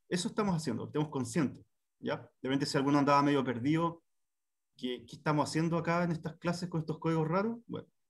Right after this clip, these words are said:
estamos programando la máquina ias y estamos logrando hacer programas como se hacían antes. ¿Y por qué queremos hacer eso? Porque estamos entendiendo, en fondo,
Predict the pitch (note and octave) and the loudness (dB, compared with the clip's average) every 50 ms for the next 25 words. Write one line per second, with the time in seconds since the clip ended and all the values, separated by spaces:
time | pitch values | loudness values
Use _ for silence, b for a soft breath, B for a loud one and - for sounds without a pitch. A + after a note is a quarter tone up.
0 | _ _ _ _ _ _ _ _ _ _ _ _ - D3 D#3 D3+ D#3 D3+ C#3 C3 | _ _ _ _ _ _ _ _ _ _ _ _ 2 2 2 4 2 2 4 4
1 | C#3 D3 D#3 E3 E3+ E3 D#3+ E3+ D#3+ D#3 E3 D#3+ D#3+ F3 G3+ G#3+ F#3+ F3 F3 - | 4 4 4 4 2 2 2 2 2 2 0 0 2 2 2 2 0 -2 -4 -8
2 | - _ _ B2 A#2 - - D3+ D#3 D#3+ D3 C#3+ C#3+ C#3+ C#3+ D#3 D#3 D#3+ D3+ D#3+ | -16 _ _ -10 -8 -2 0 0 2 2 4 6 6 8 8 8 8 8 8 6
3 | D#3+ D3+ - B2 B2 - - D#3 D3+ - C#3+ D3 D#3 D#3+ E3+ E3 D3 D3 D3+ - | 6 6 4 0 -4 0 0 0 0 4 6 6 8 8 8 8 6 4 4 0
4 | - C#3+ C#3 C3 - C3+ A#2 - D3+ D3 D3+ C3+ A2+ A2+ A2+ A2+ - _ _ _ | 0 0 2 2 2 -2 2 4 6 8 8 6 6 2 -2 -10 -14 _ _ _
5 | _ _ _ _ _ _ _ _ _ _ _ - - - A#2+ A2+ A#2 A#2+ - - | _ _ _ _ _ _ _ _ _ _ _ -20 -10 -6 -6 -4 -2 -4 2 2
6 | E3+ F3 G#3+ G#3 A3 A3 G#3+ G3+ F3+ - G#3 A#3 A#3 A#3 - C4 C#4 C4+ - _ | 4 4 8 6 8 8 8 6 6 6 6 6 6 4 2 -2 -2 -4 -8 _
7 | _ _ _ _ _ _ - C#3 C#3+ - A#2 - E3 D#3+ E3+ F3 F3 E3+ E3+ D3+ | _ _ _ _ _ _ -6 -6 -4 -6 -2 2 4 6 8 8 8 8 6 4
8 | C#3 C#3+ C3+ F#3+ A3 G3 C3+ A#2+ C#3 D3+ D3 - - _ C3+ C#3+ D3 D#3+ F3 F3 | 4 4 6 4 4 4 2 2 0 -4 -6 -10 -10 _ -4 -2 -2 -2 -4 -4
9 | - _ | -8 _